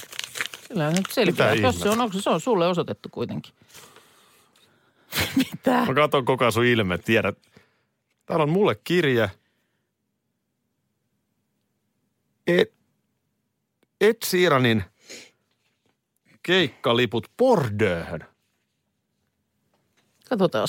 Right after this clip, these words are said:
Speaker 1: tosta listalta.
Speaker 2: Ei
Speaker 1: Bordeaux.
Speaker 2: jumala. Milloin
Speaker 1: Ranska,
Speaker 2: tää on?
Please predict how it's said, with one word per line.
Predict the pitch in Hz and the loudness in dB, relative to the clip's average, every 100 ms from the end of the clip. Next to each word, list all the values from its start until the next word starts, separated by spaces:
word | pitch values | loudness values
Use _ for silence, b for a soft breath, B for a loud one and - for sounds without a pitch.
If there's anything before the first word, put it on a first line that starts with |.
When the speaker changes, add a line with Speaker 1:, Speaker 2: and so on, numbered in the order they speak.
| - | 0
Speaker 1:
tosta | 160 - 165 | -2 0 -2
listalta. | 170 - - 110 147 165 170 | 0 -2 -4 -4 -4 -2 2
Speaker 2:
Ei | 185 170 | 4 4
Speaker 1:
Bordeaux. | 156 143 151 | 2 0 0
Speaker 2:
jumala. | - - 151 143 - - b b b b b - | 2 2 2 0 -4 -12 b b b b b -6
Milloin | 226 220 | 0 2
Speaker 1:
Ranska, | 147 120 | 2 2
Speaker 2:
tää | 120 113 | 2 2
on? | 107 87 | 0 -4